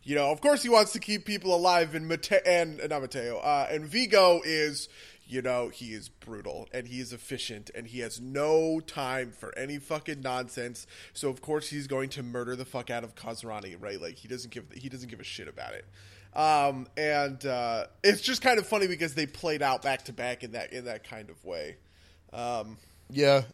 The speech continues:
Speaker 2: and, and I, like I said, I, I think it's kind of funny 'cause, like, we don't, we don't have anybody that I don't think cares particularly either way, right? Like, no one wanted to save Kazrani 'cause, you know, that's the right thing to do.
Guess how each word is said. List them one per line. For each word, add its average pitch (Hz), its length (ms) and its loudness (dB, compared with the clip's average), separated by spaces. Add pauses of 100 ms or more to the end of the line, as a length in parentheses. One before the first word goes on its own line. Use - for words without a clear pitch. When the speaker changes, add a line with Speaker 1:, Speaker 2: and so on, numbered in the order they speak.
Speaker 2:
and, 131 240 0
and 127 220 0
I, 135 160 4
like 127 220 2
I 120 100 0
said, 117 160 -4
I, 113 160 4
I - 20 -2
think 110 200 -4
it's 107 100 -6
kind 113 160 -2
of 104 100 -4
funny 101 180 -6
'cause, 98 280 -6
like, 98 120 -6
we 117 120 -4
don't, 120 200 2 (300)
we 170 140 2
don't 190 240 6
have 151 180 6
anybody 131 440 2
that 117 340 4 (520)
I - 40 4
don't 156 160 6
think 151 160 -4
cares 151 280 4
particularly 185 840 -2
either 175 400 -2
way, 180 320 2 (520)
right? 135 220 4
Like, 120 200 -2 (180)
no 170 140 6
one 220 120 10
wanted 190 200 4
to 139 40 -6
save 156 300 2
Kazrani 131 520 4
'cause, 117 400 -2
you 113 80 -4
know, 110 120 2
that's 117 220 2
the 113 100 -2
right 113 100 0
thing 117 180 -8
to 98 80 -10
do. 107 360 0